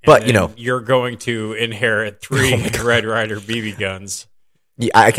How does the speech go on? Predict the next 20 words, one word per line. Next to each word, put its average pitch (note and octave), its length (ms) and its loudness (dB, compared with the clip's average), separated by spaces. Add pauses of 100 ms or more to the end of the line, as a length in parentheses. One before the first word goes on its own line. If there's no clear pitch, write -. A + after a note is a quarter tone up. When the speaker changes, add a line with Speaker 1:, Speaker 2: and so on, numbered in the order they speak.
Speaker 1:
y-, G2+ 300 -6
this G#2+ 520 0
amount B2+ 280 0
of G#2 60 -4
stuff F#2+ 420 2
I'm F2+ 180 -2
gonna F2+ 140 -4
have F2+ 160 -6
to - 80 -10
go E2+ 180 -2
through D#2 380 -6 (100)
when E2+ 300 -2
he F#2 120 -6
passes D#2+ 380 -4
away D#2+ 220 -4
one D2+ 180 -8
day D#2 280 -6
is D#2 140 -8
gonna D#2 200 -8
be C#2+ 420 -12